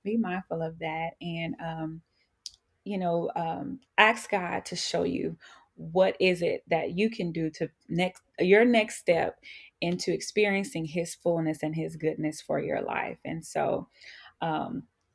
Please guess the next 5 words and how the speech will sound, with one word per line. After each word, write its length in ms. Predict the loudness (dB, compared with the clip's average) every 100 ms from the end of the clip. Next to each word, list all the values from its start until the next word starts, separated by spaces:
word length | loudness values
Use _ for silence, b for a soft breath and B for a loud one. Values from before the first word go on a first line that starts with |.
| -18 -14 4
thinking 240 | 6 6
about, 420 | 2 2 4 2 2
um, 580 | -2 -2 -2 -2 -4 -8 -14 _ _ _ _
you 140 | -2 2
know, 340 | 4 2 0